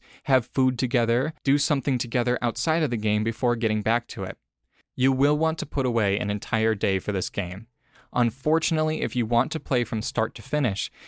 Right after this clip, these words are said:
you just won't have the time if you have any less than four hours. When you get into the Prophecy of Kings expansion, things change a little bit. But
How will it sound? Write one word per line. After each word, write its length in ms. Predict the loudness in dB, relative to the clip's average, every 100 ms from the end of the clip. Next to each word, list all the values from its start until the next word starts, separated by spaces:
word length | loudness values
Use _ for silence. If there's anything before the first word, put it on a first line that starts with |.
| -12
you 160 | -2 -2
just 520 | -2 0 2 2 -4 -6 -2
won't 220 | -2 -2
have 180 | -2 -2
the 80 |
time 480 | -4 -2 0 2 0 -2
if 200 | -4 -4
you 60 |
have 260 | -2 -2 -2
any 260 | -2 0 0
less 340 | 0 0 -2
than 140 | -4 -6
four 320 | -2 0 0
hours. 460 | 0 -4 -6 -8 -10 -8
When 140 | 0 2
you 80 | 4
get 140 | 2
into 120 | 2
the 80 | -2
Prophecy 460 | 2 2 2 0 -2
of 100 | 0
Kings 280 | -2 0
expansion, 520 | -2 -2 0 0 0 0
things 340 | 0 2 0
change 480 | -2 0 2 2 2
a 60 |
little 240 | 0 2 0
bit. 320 | 0 -4 -6 -18 -20 -6
But 260 | 2 4 2